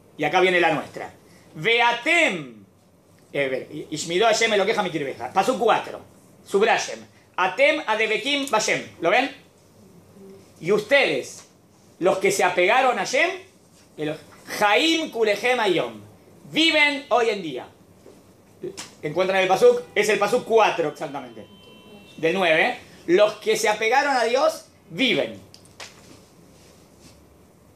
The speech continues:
Los que se apegan, apegan a Dios,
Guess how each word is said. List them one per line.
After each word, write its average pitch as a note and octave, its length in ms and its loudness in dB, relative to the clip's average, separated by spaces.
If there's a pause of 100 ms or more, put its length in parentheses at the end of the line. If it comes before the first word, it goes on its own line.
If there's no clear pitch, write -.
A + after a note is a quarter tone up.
(220)
Los F3+ 600 0 (960)
que G#3 340 0 (1160)
se F3 220 -2
apegan, E3 600 0 (1700)
apegan D#3 580 -10 (1120)
a D3+ 100 -4
Dios, E3+ 540 -4